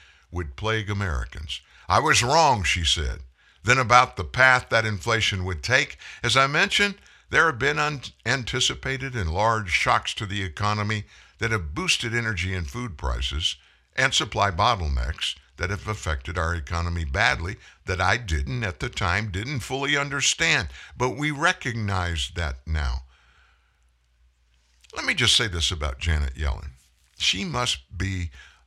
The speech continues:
a nice lady. She must be very smart at what she does. But when someone that is the most powerful person in financial matters in our government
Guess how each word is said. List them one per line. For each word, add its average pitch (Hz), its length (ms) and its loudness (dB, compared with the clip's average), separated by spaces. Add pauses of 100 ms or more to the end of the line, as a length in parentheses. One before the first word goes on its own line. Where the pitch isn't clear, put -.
(240)
a 95 80 -2
nice 87 380 0
lady. 69 340 -2
She - 260 -2
must 123 340 -4
be 90 160 -6
very 78 400 -2
smart 73 420 0
at 69 160 -4
what 71 180 -2
she - 200 -2
does. 65 400 -4 (520)
But - 200 0
when 110 180 2
someone 139 680 2
that 107 140 2
is 98 420 0 (300)
the 190 240 0
most 160 360 -2
powerful 127 480 0
person 107 460 -4
in 85 100 -2
financial 95 600 -2
matters 85 560 -4 (380)
in 110 140 -2
our 98 140 2
government 78 520 -2